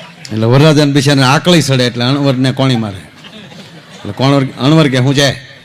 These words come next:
ડબલું એમ. એ વળે અણવર ડબલું ભરી આવે.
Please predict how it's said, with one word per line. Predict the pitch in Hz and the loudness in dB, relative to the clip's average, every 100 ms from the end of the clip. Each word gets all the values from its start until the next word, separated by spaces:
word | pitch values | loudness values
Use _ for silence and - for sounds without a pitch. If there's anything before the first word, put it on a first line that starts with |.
| - - - - - - - - - - - - 180 - 185 285 262 277 254 285 214 170 208 - 254 - - | -20 -20 -20 -20 -20 -20 -20 -20 -20 -20 -20 -20 -20 -20 -18 -14 -12 -12 -12 -10 -10 -10 -10 -10 -8 -8 -8
ડબલું | 107 127 123 120 | 0 2 4 2
એમ. | 98 101 78 - - - - 220 175 - - - - 906 679 - - - - - - - | 0 -4 -8 -18 -20 -20 -18 -16 -16 -18 -20 -20 -20 -20 -20 -20 -20 -20 -20 -20 -18 -2
એ | 127 | 2
વળે | 143 143 | 4 4
અણવર | 147 156 147 | 4 4 2
ડબલું | 156 151 151 | 2 4 4
ભરી | 147 139 | 4 2
આવે. | 104 | 0